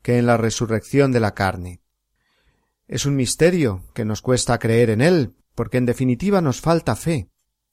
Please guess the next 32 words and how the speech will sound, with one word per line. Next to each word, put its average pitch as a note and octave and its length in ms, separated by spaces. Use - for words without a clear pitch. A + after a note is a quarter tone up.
más C3 440
fe D3 640
en A#2 200
lo A2 120
que A#2 120
sostiene C3 800
ante A2+ 440
todo D3 400
y A2+ 80
sobre A2+ 340
todo B2 320
nuestra A2 340
fe, C#3+ 360
que A#2 300
es C3 260
la A#2 240
resurrección A2+ 800
de B2 80
Jesucristo. A2+ 840
Por F#3+ 160
eso G3+ 400
ya D3+ 300
San C3+ 320
Pablo D#3 600
dedicó A#2+ 600
todo D3+ 240
el E3+ 100
capítulo D3 560
quince D3 600
de A2+ 180
Primera B2+ 420
Corintios E3 720